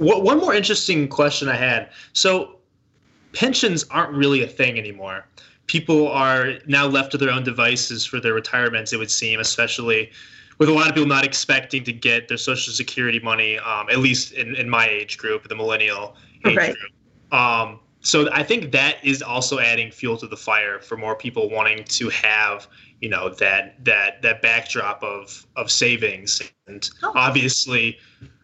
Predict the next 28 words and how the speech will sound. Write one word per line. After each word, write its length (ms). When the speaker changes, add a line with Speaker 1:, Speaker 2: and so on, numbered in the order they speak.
Speaker 1:
with 340
interest 380
rates 200
so 220
low, 320
there's 220
not 200
really 240
too 220
many 220
ways 720
to, 280
uh, 240
to 160
make 300
returns 560
on 160
your, 360
your 160
stagnant 560
capital, 500
except 420
for 140
in 120
the 80
equity 280
market. 420
So 360